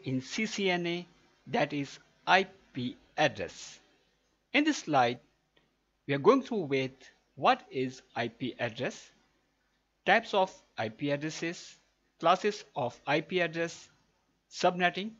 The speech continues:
and creation of subnettings, and last one is C I D R. So let's start with the beginning. Uh, what is I P address? As you know, the I P address is a logical address of any machine or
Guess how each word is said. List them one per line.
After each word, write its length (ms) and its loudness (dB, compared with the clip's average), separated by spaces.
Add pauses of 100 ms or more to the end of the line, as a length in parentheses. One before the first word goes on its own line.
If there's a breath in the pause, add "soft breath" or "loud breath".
(260)
and 260 -8
creation 380 -2
of 240 -6
subnettings, 840 -6 (420)
and 440 4
last 300 -4
one 160 -4
is 80 -6
C 400 -8
I 160 0
D 400 -8
R. 260 2 (880 soft breath)
So 180 0
let's 220 0
start 280 2
with 120 -4
the 80 -2
beginning. 400 -4 (440)
Uh, 180 0
what 440 -2
is 340 -6
I 180 -6 (120)
P 220 -8 (160)
address? 580 0 (1300 soft breath)
As 140 2
you 80 6
know, 260 6
the 160 2
I 120 6
P 160 2
address 400 4
is 120 -6
a 60 -2
logical 560 2 (1600)
address 440 2
of 180 -2
any 160 0
machine 600 -2
or 180 0